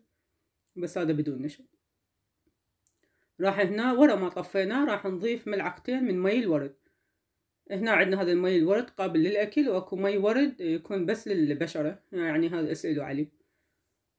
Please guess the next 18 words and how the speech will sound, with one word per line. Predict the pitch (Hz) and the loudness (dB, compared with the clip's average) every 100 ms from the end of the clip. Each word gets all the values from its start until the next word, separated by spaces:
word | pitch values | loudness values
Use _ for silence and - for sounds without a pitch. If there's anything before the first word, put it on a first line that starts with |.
| _ _ _ - | _ _ _ -6
راح | 170 175 | -4 -4
نخلطه | 160 196 196 | -2 -2 -2
بهالشكل. | 151 175 175 - 240 | -2 -2 -4 -4 -2
ضفنا | 202 247 208 | 0 0 0
مي | 196 190 | 2 2
ورد | 220 214 156 208 | 4 2 -2 -4
هسه | 247 262 | -6 -2
على | 226 190 185 | 0 2 0
مود | 202 190 | -2 -2
النكهة | 190 220 247 180 | -2 -2 -4 -6
مالته | 185 196 208 | -6 -6 -6
ما | 196 | -6
تطلع، | - 151 - - | -6 -8 -12 -6
لأن | 185 180 | 0 2
إذا | 185 185 | 2 2
ويا | 190 233 220 | 2 2 0
الخلط | - 160 151 151 | -2 -4 -4 -4
تضيفونه، | 143 165 220 233 262 | -2 -2 -2 -4 -4